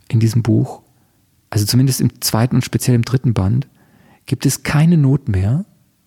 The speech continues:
in unserem Sinne von leicht fotografierbarer Not. Es wird niemand geschlagen, es wird niemand eingesperrt, es darf niemand irgendwo gar nicht hin oder so. Aber du hast riesige Gruppen von Leuten, die schlimmer sind als Algen,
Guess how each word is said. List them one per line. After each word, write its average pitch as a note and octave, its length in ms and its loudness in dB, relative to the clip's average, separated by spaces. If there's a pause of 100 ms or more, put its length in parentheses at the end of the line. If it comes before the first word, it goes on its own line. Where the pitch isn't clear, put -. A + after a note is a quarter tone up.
(200)
in B2 120 0
unserem B2 520 2
Sinne B2 240 0
von A#2 180 -2
leicht A2+ 260 0
fotografierbarer A2+ 680 0
Not. A#2 280 0
Es - 140 -6
wird A#2 120 -2
niemand B2+ 240 2
geschlagen, G2 680 -2
es - 140 -8
wird - 100 -4
niemand B1+ 280 0
eingesperrt, A2 640 0
es - 100 -8
darf A#2 200 -4
niemand A#2+ 260 2
irgendwo A2 360 0
gar G2+ 260 -2
nicht A#2 180 -2
hin B2 300 -2
oder B2 280 -10
so. C3 280 -10 (1160)
Aber A#2 160 0
du A2 140 0
hast - 280 -4
riesige D#3 360 0
Gruppen C3+ 280 -2
von C#3 140 0
Leuten, B2 380 0
die B2 100 0
schlimmer D3 400 0
sind C#3+ 180 0
als C#3 160 -4
Algen, B2 400 -4